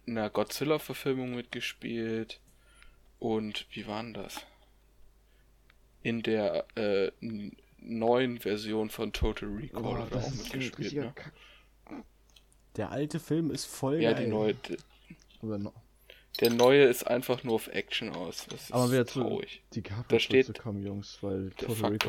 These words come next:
Speaker 2: Recall
Speaker 1: gar
Speaker 2: ist
Speaker 1: nicht
Speaker 2: schon
Speaker 1: im Raum.
Speaker 2: so eine Sache.
Speaker 3: Ach nö,
Speaker 2: Nee,
Speaker 3: wir
Speaker 2: aber
Speaker 3: müssen
Speaker 2: weil
Speaker 3: nicht unbedingt zu Leonardo DiCaprio zurückkommen.
Speaker 2: Nein, Leonardo DiCaprio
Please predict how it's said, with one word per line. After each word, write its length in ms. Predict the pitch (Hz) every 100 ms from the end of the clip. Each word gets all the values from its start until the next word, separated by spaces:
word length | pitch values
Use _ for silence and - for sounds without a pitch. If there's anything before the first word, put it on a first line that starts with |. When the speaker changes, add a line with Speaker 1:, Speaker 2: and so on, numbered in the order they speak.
| 104
Speaker 2:
Recall 40 |
Speaker 1:
gar 100 | 98
Speaker 2:
ist 40 | 82
Speaker 1:
nicht 140 | 98
Speaker 2:
schon 200 | - 95
Speaker 1:
im 40 | 92
Raum. 120 | 92
Speaker 2:
so 80 | 98
eine 120 | 95
Sache. 400 | 92 90 101 101 - - -
Speaker 3:
Ach 120 | 87 -
nö, 60 | 82
Speaker 2:
Nee, 100 | 165
Speaker 3:
wir 20 |
Speaker 2:
aber 120 | 170
Speaker 3:
müssen 100 | 147 139
Speaker 2:
weil 300 | 143 123 80
Speaker 3:
nicht 100 | -
unbedingt 320 | - 82 -
zu 100 | -
Leonardo 400 | - 85 92 92
DiCaprio 520 | 107 - - - - - -
zurückkommen. 140 | -
Speaker 2:
Nein, 180 | 151 185
Leonardo 300 | 151 143 165
DiCaprio 240 | 185 -